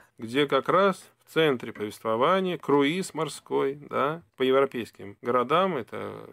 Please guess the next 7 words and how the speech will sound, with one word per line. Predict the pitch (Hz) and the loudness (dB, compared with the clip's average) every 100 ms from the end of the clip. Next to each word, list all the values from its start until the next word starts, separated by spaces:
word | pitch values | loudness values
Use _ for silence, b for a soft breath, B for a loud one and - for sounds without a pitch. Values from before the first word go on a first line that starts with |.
| - | -18
всевозможные | - 120 110 113 110 104 | -6 -4 -4 -6 -8 -8
портовые | 101 117 - 160 180 175 | -4 -4 -2 -2 0 0
города | 160 156 147 135 | 2 2 2 0
замечательные, | 127 123 - 123 113 - 113 | -2 -8 -4 -4 -4 -8 -18
там | - 110 104 | -14 -12 -10
и | |
рассказывает | 110 113 - 123 107 104 104 | -10 -10 -6 -6 -4 -8 -10